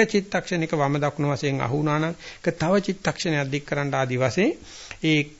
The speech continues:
කලින් කලින් ඇති වෙච්ච ඥාන තමා විසින්ම ඉදිරියට යන්න පටන් ගත්තට පස්සේ මේ පච්චේ පරිග්ගා ඥානෙට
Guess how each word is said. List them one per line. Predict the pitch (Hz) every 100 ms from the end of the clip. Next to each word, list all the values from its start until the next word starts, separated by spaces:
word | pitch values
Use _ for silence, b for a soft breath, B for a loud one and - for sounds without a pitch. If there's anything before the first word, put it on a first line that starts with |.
| -
කලින් | - 147 175 214
කලින් | 202 175 160
ඇති | 151 165
වෙච්ච | 156
ඥාන | 156 156 147 143 139 - - -
තමා | - 139 156 185 190
විසින්ම | 185 160 165 160 156 143 - B B
ඉදිරියට | - 131 196 214
යන්න | 165 127
පටන් | 123 117 120
ගත්තට | 117 113 113
පස්සේ | 131 - 156 143 139 -
මේ | 156
පච්චේ | 147 143 - 143
පරිග්ගා | 143 127 131
ඥානෙට | 131 123 123 120